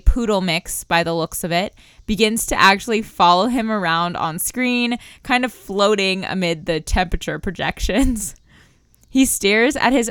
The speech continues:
owner as he describes this ferocious Hurricane Ida, completely unaware that this is a serious topic.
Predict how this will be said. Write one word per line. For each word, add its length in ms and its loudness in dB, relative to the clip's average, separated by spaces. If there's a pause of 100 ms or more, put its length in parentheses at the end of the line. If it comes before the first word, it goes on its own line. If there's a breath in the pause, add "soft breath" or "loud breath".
owner 640 0
as 560 4
he 160 -4
describes 580 0
this 240 -4
ferocious 720 0
Hurricane 520 -2
Ida, 600 2 (420 loud breath)
completely 580 -4
unaware 600 0
that 160 -6
this 140 0
is 100 -4
a 160 -2
serious 520 0
topic. 600 -6